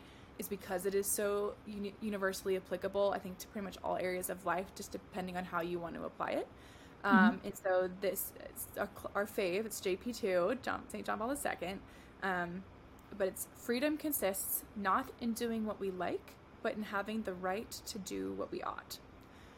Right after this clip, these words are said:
Speaker 1: Um, and I think that just kind of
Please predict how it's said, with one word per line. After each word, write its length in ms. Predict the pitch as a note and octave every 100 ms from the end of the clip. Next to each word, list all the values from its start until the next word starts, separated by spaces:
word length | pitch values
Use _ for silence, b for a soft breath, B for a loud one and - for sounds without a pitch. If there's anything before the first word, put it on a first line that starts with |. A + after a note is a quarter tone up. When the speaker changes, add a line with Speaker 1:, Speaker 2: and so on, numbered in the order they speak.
| B B -
Speaker 1:
Um, 440 | F3+ - - G#3 - - - - - A#3
and 80 |
I 80 | G#3
think 220 | G3+ G#3
that 120 | G3 F#3+
just 160 | F#3+
kind 220 | - F#3+
of 140 | F3+